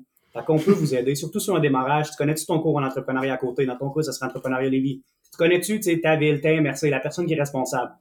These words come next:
Dans ton cas, je t'enverrais voir Régis à Lévis, tu sais. Fait qu'on, on a ces réseaux-là, on a ces connaissances-là,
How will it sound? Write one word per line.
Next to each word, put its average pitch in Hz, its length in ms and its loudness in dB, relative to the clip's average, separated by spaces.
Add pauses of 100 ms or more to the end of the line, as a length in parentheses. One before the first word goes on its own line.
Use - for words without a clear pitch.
(220)
Dans 131 100 -2
ton 147 180 0
cas, 160 80 2
je 160 80 0
t'enverrais 139 320 0
voir 143 160 4
Régis 143 320 2
à 143 60 0
Lévis, 135 300 0
tu - 40 -8
sais. 156 220 -4 (460)
Fait - 120 -8
qu'on, 139 200 -2
on 151 160 2
a 190 60 4
ces 185 200 2
réseaux-là, 156 420 4
on 143 140 2
a 180 40 4
ces 165 200 0
connaissances-là, 143 720 0